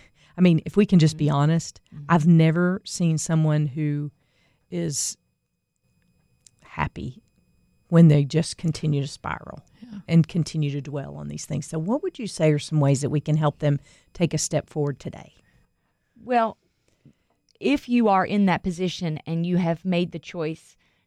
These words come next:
Speaker 2: to not talk to God 'cause you're mad,
Speaker 1: Mm.
Speaker 2: instead of running from him, run to him.
Speaker 1: Mm.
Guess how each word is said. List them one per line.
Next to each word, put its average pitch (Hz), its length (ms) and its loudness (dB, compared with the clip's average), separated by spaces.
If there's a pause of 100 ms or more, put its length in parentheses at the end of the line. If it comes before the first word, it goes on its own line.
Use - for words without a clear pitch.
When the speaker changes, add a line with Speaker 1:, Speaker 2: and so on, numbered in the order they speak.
(120)
Speaker 2:
to 185 140 -6
not 170 280 0
talk 180 220 -4
to 160 80 -14
God 80 360 -10 (340)
'cause 170 180 -10
you're 160 100 -14
mad, - 440 -4
Speaker 1:
Mm. 151 300 -12 (2250)
Speaker 2:
instead 208 380 2
of 175 120 0
running 175 280 2
from 180 340 -4
him, 160 180 -4
run 151 200 -6
to 160 280 -8
him. 135 140 -10
Speaker 1:
Mm. 151 720 -10